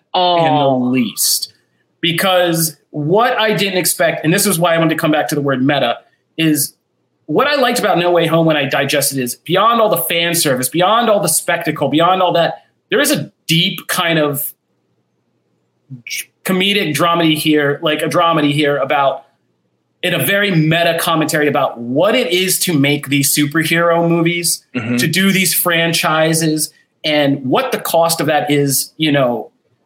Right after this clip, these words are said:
Speaker 1: personally, you know, professionally, on screen and off screen. And there's a very deep kind of examination out of all of that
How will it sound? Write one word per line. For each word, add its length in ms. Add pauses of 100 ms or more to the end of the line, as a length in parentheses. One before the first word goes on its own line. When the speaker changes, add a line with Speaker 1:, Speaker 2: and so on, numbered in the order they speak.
(140)
Speaker 1:
personally, 840 (800)
you 160
know, 220
professionally, 800
on 280
screen 300
and 100
off 260
screen. 340
And 140
there's 140
a 60
very 320
deep 520 (320)
kind 240
of 80
examination 960
out 160
of 160 (100)
all 320
of 100
that 280